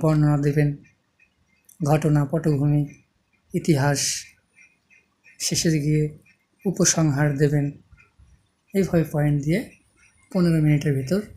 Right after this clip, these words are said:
তিন পৃষ্ঠা অথবা সর্বনিম্ন আড়াই পৃষ্ঠা লিখতে পারবেন বা লিখবেন। চার মার্ক দেখে,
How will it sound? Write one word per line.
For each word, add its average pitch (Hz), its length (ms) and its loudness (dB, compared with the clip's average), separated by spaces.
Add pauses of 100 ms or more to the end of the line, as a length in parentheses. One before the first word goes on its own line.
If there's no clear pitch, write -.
(500)
তিন 156 260 0
পৃষ্ঠা 160 380 -2 (560)
অথবা 151 320 -4 (380)
সর্বনিম্ন 156 600 2 (720)
আড়াই 151 340 -2
পৃষ্ঠা 156 360 -2 (540)
লিখতে 156 440 -2 (500)
পারবেন 139 360 -2 (420)
বা 151 120 0 (140)
লিখবেন। 156 380 0 (840)
চার 160 260 0
মার্ক 165 160 2 (100)
দেখে, 151 240 0